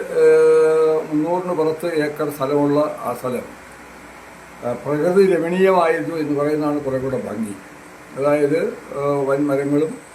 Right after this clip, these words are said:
ഔഷധ മരങ്ങളും ഔഷധ ചെടികളും കൊണ്ട് നിറഞ്ഞതായിരുന്നു ആ ആശ്രമം. ആ ആശ്രമത്തെ ഇന്ന് വെറും ഒരു മരുഭൂമി പോലെ ആക്കി മാറ്റുവാൻ വേണ്ടി ചില ആ, പിന്നെ കുൽസിത ബുദ്ധി,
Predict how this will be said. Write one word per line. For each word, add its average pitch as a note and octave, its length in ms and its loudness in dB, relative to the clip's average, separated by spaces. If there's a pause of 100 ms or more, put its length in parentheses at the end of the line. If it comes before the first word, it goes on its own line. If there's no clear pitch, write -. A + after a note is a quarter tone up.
(100)
ഔഷധ D3+ 380 -2
മരങ്ങളും D#3 480 0 (120)
ഔഷധ D3+ 340 -2 (120)
ചെടികളും D3 400 0
കൊണ്ട് C3 240 0 (760)
നിറഞ്ഞതായിരുന്നു C3+ 680 -2 (240)
ആ A#2+ 60 -4 (160)
ആശ്രമം. - 320 -10 (800)
ആ C3+ 80 0 (240)
ആശ്രമത്തെ F#3 460 0
ഇന്ന് E3 300 -4 (200)
വെറും E3 220 -2
ഒരു D#3+ 180 -6 (140)
മരുഭൂമി D#3 500 -2
പോലെ D3 300 0
ആക്കി C3+ 340 -4
മാറ്റുവാൻ C#3+ 500 -4
വേണ്ടി C3+ 260 -4 (260)
ചില - 140 -4 (580)
ആ, C#3 40 0 (300)
പിന്നെ C3 300 -2 (760)
കുൽസിത D#3+ 380 0 (220)
ബുദ്ധി, C3+ 220 0